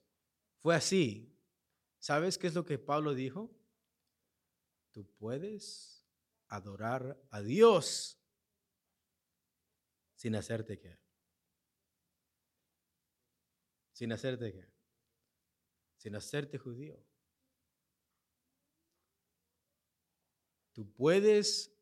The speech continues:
adorar a Dios y estar en, en el reino de Dios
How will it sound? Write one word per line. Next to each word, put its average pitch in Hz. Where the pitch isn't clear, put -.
adorar 113
a 185
Dios 117
y 107
estar 131
en, 101
en 101
el 95
reino 180
de 165
Dios 110